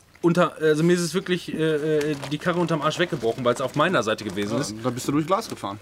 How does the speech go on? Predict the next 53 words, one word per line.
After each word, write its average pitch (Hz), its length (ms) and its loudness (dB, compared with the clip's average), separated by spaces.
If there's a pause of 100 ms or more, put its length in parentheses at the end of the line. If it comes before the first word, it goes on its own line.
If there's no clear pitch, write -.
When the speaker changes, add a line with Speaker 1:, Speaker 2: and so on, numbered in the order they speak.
Speaker 1:
Ja, 127 200 2
da 123 60 4
bin 131 160 4
ich 151 140 0
richtig 170 240 -2
durch 113 160 -2
Glas 113 240 2
gefahren, 101 360 0
ey. 104 140 -2 (460)
Und, 147 360 2
ähm, 139 520 0 (180)
das 131 180 0
war, 156 120 4
also 151 160 2
das 170 160 0
war 170 60 -2
wirklich 175 220 -6
intensiv 170 380 0
und 160 80 2
du 147 60 4
guckst 170 220 -4
einfach 151 180 2
nur, 151 260 2
Alter, 139 920 2
fahr 135 160 -2
mal 127 100 0
von 127 160 -4
der 127 80 -2
Autobahn 127 340 2
runter, 120 460 -2
wir 120 80 4
haben's 113 140 2
immer 131 160 4
noch 123 80 2
nicht 113 160 -6
geschafft, 123 320 -4
boah, 107 100 2
Gott 123 140 -2
sei 123 100 -2
Dank 120 140 2
ist - 80 -8
bis 123 160 -6
jetzt 123 100 -8
noch, 123 360 0
noch 131 140 4
nichts 151 180 0
passiert. 139 340 -2 (300)
Alter, 156 320 4
alles 147 180 2
voller 156 180 6
L 165 100 6
K 165 200 0
Ws, 139 340 -2